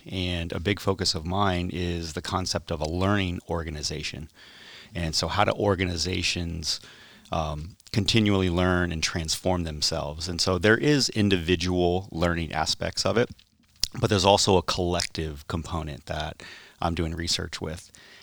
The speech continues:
And <clears throat> so, you know, part of that is looking at different companies, uh, different organizations. And one of the areas I found was that the nonprofit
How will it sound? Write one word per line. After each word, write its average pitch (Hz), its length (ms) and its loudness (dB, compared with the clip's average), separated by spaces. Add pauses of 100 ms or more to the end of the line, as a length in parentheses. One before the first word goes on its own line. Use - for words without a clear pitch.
(140)
And 87 500 0 (300)
<clears throat> 107 320 6
so, 95 400 4 (280)
you 110 80 -4
know, 95 80 2
part 104 260 8
of 98 80 6
that 92 220 6
is 90 400 0
looking 101 300 2
at 95 100 0
different 90 320 -2
companies, 87 640 -2 (360)
uh, 85 100 2
different 92 300 -2
organizations. 85 760 -2
And 87 140 0
one 107 140 8
of 117 80 2
the 107 100 0
areas 85 400 0
I 82 100 -2
found 80 540 -2
was 82 580 -2 (360)
that 82 380 0
the 90 60 -4
nonprofit 92 920 2